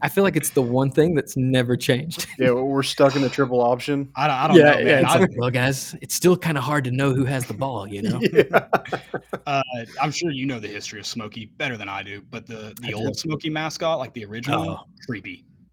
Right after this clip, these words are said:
Speaker 1: Yeah,
Speaker 3: I mean,
Speaker 1: where you could
Speaker 3: that,
Speaker 1: see,
Speaker 3: that had
Speaker 1: like,
Speaker 3: to
Speaker 1: half
Speaker 3: make
Speaker 1: the guy's
Speaker 3: people cry.
Speaker 1: face with the,
Speaker 3: Yeah.
Speaker 1: like
Speaker 2: Yeah.
Speaker 3: It was all
Speaker 1: Yeah, yeah.
Speaker 3: orange. That was scary.
Speaker 1: Yeah,
Speaker 3: That
Speaker 1: it
Speaker 3: was
Speaker 1: was, it was, it's pretty, it's basically, yeah, it's like a, it's kinda like the boogeyman. Um,
Speaker 3: <laughs> Yeah.
Speaker 1: it's like, "Oh, I see this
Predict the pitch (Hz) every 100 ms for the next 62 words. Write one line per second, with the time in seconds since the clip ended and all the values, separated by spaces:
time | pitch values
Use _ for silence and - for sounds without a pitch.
0 | _ _ - 110 127 117 123 123 127 147
1 | 156 151 139 139 120 131 123 123 120 120
2 | 117 - 120 123 - - 120 110 107 107
3 | 104 123 - 123 - 143 131 147 139 131
4 | 135 151 135 101 101 101 101 - - _
5 | 127 110 - - - - _ _ _ _
6 | _ - 120 107 127 131 - 165 151 -
7 | _ _ - 165 - - 175 - 160 -
8 | 131 170 - 117 - 110 98 - 107 101
9 | 92 82 - _ _ _ _ _ - 147
10 | 123 110 107 110 104 101 95 92 95 _
11 | _ _ 117 104 95 139 - - - -
12 | - - - - _ - 120 - 107 110
13 | 180 110 - 131 117 -